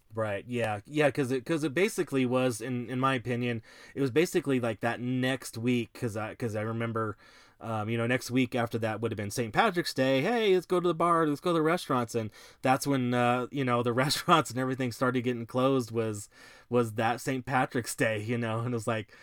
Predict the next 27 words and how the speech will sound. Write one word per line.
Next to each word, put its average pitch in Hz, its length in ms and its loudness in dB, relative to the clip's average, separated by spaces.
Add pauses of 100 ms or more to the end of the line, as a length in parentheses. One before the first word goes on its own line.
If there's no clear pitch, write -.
(240)
oh, 156 320 8
of 135 120 4
all 147 120 6
the 185 80 4
days 156 400 2
that 123 140 -4
you're 123 80 -4
gonna 120 140 -2
start 135 220 -4
closing 135 340 0
restaurants, 107 840 -4 (460)
you 113 120 -6
know, 107 280 -2
'cause 104 220 -8
they 117 180 0
probably 117 320 0
look 113 160 -4
forward 123 400 0
to 104 400 -4
the 104 480 -4
revenue 123 400 0
that 104 160 -8
they, 101 260 -4 (420)
they 117 140 2
were. 107 300 -4
So 110 220 -2
yeah, 120 320 2